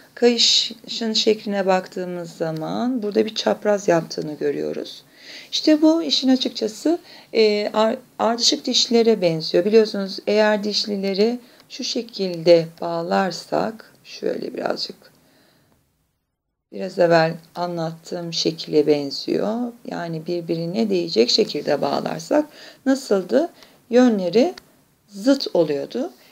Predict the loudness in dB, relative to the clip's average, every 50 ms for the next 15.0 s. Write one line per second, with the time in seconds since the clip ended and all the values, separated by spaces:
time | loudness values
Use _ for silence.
0 | _ _ -4 -2 0 2 2 2 2 2 4 4 4 4 4 4 4 4 4 2
1 | 0 0 -2 -4 -4 -6 -6 -6 -8 -8 -8 -10 -10 -8 -6 0 2 4 4 4
2 | 4 4 2 2 2 0 -2 -2 -2 -2 -2 -4 -6 0 2 2 2 2 0 -2
3 | -2 -2 0 2 4 4 4 2 0 -2 -4 -4 -6 -6 -6 -6 -6 -4 -4 -2
4 | -2 -2 -2 -4 -6 -8 -10 -10 -12 -12 -12 -12 -14 -14 -14 -14 -12 -8 -6 -4
5 | -4 -2 -2 -2 0 0 0 2 2 0 0 -2 -4 -4 -4 -2 -2 -2 -4 -4
6 | -6 -6 -4 -2 -4 -2 -2 -6 -6 -6 -6 -8 -8 -12 -18 -20 _ _ _ _
7 | -20 -20 -20 -20 -20 -20 -20 -20 -20 _ _ _ -12 -10 -8 -8 -6 -4 -4 -4
8 | -2 -2 -2 -4 -4 -6 -10 _ _ _ _ _ _ -10 -8 -8 -6 -6 -4 -4
9 | -4 -6 -6 -8 -8 -8 -8 -8 -8 -8 -8 -10 -10 -10 -10 -12 -10 -8 -6 -6
10 | -6 -8 -10 -14 _ -20 _ _ 2 2 4 4 2 0 -2 -2 -4 -4 -6 -6
11 | -6 -6 -6 -4 -6 -8 -8 -8 -8 -8 -6 -6 -6 -8 -8 -10 -4 0 2 2
12 | 2 0 -4 -8 -8 -8 -6 -6 -8 -10 -12 -12 -12 -10 -10 -10 -12 -14 -14 -16
13 | -16 -14 -12 -6 -4 -4 -4 -2 -4 -6 -8 -8 -8 -10 -6 -4 -4 -2 -2 -4
14 | -6 -6 -8 -8 -8 -8 -6 -6 -4 -4 -4 -4 -4 -4 -6 -6 -4 -4 -4 -4